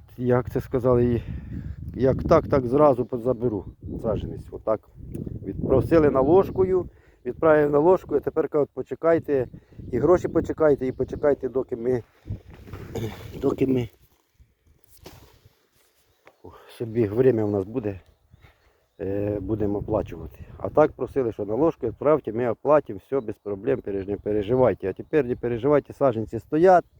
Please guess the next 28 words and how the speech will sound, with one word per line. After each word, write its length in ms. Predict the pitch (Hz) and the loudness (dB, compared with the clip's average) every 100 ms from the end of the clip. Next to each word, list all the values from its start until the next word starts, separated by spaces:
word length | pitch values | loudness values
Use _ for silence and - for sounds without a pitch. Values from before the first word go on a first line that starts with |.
| _ _ _ _ _ - - _ _ | _ _ _ _ _ -20 -20 _ _
Якби 320 | 110 113 101 | -6 -4 -2
жалко 300 | 123 202 190 | 8 8 8
саджанця 560 | 165 202 135 107 - 87 - | 6 8 8 4 -2 -10 -6
і 60 | |
труда. 460 | 156 185 165 143 82 - - - - - - | 0 0 8 8 8 -4 -20 -20 -20 -16 -12
А 40 | |
то, 160 | - 170 | -4 -2
що 120 | 170 | 0
людям 240 | 175 165 | 4 4
по 120 | 143 151 | 2 2
барабану, 500 | 160 165 165 170 156 | 4 4 4 4 4
це 100 | 151 | 0
я 80 | |
давно 320 | 139 156 185 156 | 2 2 2 2
знав, 240 | 143 131 - | 0 -2 -2
ну, 180 | 143 165 _ _ _ - | -4 -6 _ _ _ -8
отакі 340 | 117 131 151 | -2 0 0
продавці. 560 | 127 131 135 - 110 90 90 101 113 123 | 0 4 2 2 -6 -8 -12 -20 -18 -4
Після 340 | 127 131 147 147 | -2 4 4 6
цього 480 | 175 147 135 113 - | 6 6 4 2 -2
на 100 | 123 | 0
ложкою 400 | 131 139 - 120 | 2 2 0 -4
не 120 | 113 120 | 0 -2
відправляю, 580 | 113 104 101 90 80 76 _ | -2 -4 -6 -4 -8 -14 _
тільки 240 | 147 156 143 | -2 -2 -2
предоплата. 680 | - 110 107 - 92 - - | -4 -2 -2 -2 -2 -2 -2
Ілі 160 | 175 202 | 6 6
приїжджайте, 600 | 175 175 160 151 139 - | 6 4 6 4 2 0